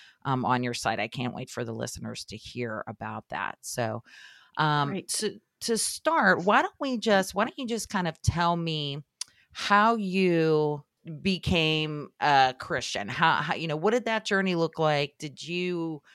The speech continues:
Speaker 1: you know, how did you meet Jesus? Did he take you through something difficult first, or were you kind of always just had him in your life? Like, how did that start? How did, how did your faith journey start?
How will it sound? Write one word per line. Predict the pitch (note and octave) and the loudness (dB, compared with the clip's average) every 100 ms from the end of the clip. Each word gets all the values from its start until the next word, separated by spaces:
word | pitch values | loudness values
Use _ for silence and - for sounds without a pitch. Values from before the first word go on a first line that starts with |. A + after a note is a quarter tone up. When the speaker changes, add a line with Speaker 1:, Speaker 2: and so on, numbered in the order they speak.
| _ _ _ | _ _ _
Speaker 1:
you | E3+ | -4
know, | D3+ C3+ | -2 0
how | - F#3 | 2 2
did | G3+ F#3+ | 2 0
you | F#3 | -4
meet | D#3+ C#3 - | -4 -6 -6
Jesus? | C3+ B2 A#2 - | -6 -4 -6 -6
Did | C3 | -8
he | C3+ | -6
take | D#3 C#3+ | -8 -8
you | D3 | -12
through | D#3 | -10
something | D#3 D#3 - D3 | -8 -8 -8 -4
difficult | A3 A#3 B3 B3 A3+ | -2 0 0 0 -2
first, | - G#3+ G#3 G#3+ - - | -2 0 2 0 -4 -4
or | E3+ D#3+ | 0 0
were | D#3 | -2
you | D#3 E3 D#3+ | -4 -6 -6
kind | - D3 C#3+ C3+ | -4 -4 -2 0
of | C3 B2 - | 0 0 0
always | - G3+ G#3 G#3 G3+ F#3+ F#3+ - - - - - _ | 8 8 10 6 6 6 2 0 -10 -20 -20 -20 _
just | - F#3 | -2 4
had | F#3+ F3 | 6 6
him | F3+ | 4
in | E3 | -2
your | D#3+ E3+ | -4 -2
life? | F3 F3+ G#3+ F#3+ | 0 0 -2 -6
Like, | F#3 | -4
how | B3 | -4
did | A3 G3 | -4 2
that | D3+ - | 2 2
start? | - A#2+ G#2 | -2 -2 0
How | F3 | 0
did, | F#3+ F#3 | 0 -2
how | D#3+ F#3+ | -4 -4
did | F3+ D3+ | -4 -2
your | D3+ | -4
faith | - B2+ B2+ | -2 -4 -4
journey | - G2 A2 | -10 -10 -10
start? | - - - | -10 -10 -10